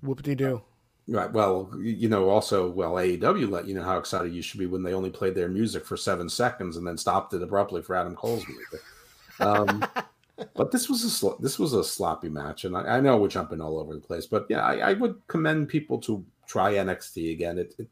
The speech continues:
Speaker 2: I'm not telling you it's great T V, but if you like wrestling, you like a wrestling show with stories and, you know, sort of a,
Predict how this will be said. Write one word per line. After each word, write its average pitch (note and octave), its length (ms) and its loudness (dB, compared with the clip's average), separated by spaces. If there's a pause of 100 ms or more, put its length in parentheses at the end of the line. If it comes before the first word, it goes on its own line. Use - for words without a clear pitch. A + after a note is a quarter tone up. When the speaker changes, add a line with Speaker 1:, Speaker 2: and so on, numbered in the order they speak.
(160)
Speaker 2:
I'm C3 140 0
not F3+ 320 2
telling B2 240 -2
you A2+ 80 0
it's G2 140 -4
great - 360 -8
T D3+ 140 -2
V, - 260 -4 (360)
but G#2+ 120 4
if G2+ 140 2 (100)
you G#2+ 200 -2
like C#3+ 280 4
wrestling, G#2+ 420 2
you A2 100 2
like A#2 180 4
a G2 60 2
wrestling A2 400 0
show G#2 260 -2
with G#2 240 -2 (280)
stories B2+ 920 0
and, G2+ 440 -2 (360)
you F#2+ 80 -4
know, E2+ 360 -4
sort G2+ 240 0
of E2 60 -4
a, E2+ 160 -2